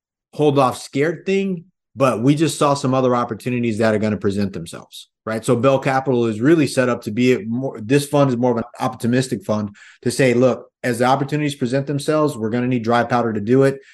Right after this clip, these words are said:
And you can't play a guessing game 'cause, you know, now we're dealing with, you know, more sophisticated people. And the first question is, where's your equity coming from? Can you get the debt?" Things like that. And we need to fulfill those answers. And having all the Bell Capital structured that way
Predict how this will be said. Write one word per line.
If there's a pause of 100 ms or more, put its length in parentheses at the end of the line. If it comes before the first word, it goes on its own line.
(220)
And
you
can't
play
a
guessing
game
'cause,
you
know,
now
we're
dealing
with, (400)
you
know,
more
sophisticated
people.
And
the
first
question
is,
where's
your
equity
coming
from? (320)
Can
you
get
the
debt?" (340)
Things
like
that.
And
we
need
to
fulfill
those
answers.
And
having
all
the
Bell
Capital
structured
that
way